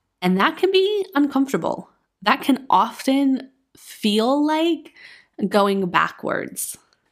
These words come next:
So I like to think of this as a timeline. And let's say where you are,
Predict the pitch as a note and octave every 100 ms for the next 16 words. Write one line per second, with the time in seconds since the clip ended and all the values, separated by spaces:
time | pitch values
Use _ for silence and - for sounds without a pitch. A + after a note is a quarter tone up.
0 | - - B3+ C#4+ F4+ F#4 D#4 B3 G#3 -
1 | G3 G3 F#3 F3+ - F3 E3 D3 - -
2 | - - G3+ A3 F4+ - - G#3+ F#3+ F#3+
3 | F#3+ - - - _ _ - G#3 A3+ A#3
4 | G#3+ G#3 - D#4+ B3 F#3+ F3+ C#3